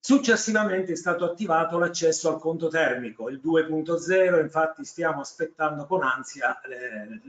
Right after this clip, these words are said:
l'emanazione del tre punto zero, perché abbiamo visto interessanti novità soprattutto in termini di produzione. Sono stati realizzati dal duemilaventi al duemilaventiquattro, anche e soprattutto,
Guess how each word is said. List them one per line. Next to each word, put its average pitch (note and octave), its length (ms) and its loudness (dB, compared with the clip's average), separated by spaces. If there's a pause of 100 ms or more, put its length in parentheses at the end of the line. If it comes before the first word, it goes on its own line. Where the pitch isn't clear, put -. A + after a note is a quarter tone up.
l'emanazione D3+ 640 0
del C#3 160 0
tre D#3+ 180 0
punto D#3+ 300 -4
zero, C#3 260 -2
perché A#2+ 200 -10
abbiamo C3+ 280 -10
visto C3 300 -10
interessanti C3 580 -8
novità C3 400 -8
soprattutto B2 500 -12
in A#2 80 -14
termini A#2+ 420 -10
di A#2 120 -20
produzione. A#2 680 -16 (480)
Sono A3 260 2
stati F#3+ 340 4
realizzati E3 880 0 (920)
dal D#3 220 4
duemilaventi D3 1160 0
al B2+ 200 -8
duemilaventiquattro, C3 1400 -2
anche E3 360 -2
e - 20 -6
soprattutto, C#3+ 1040 -8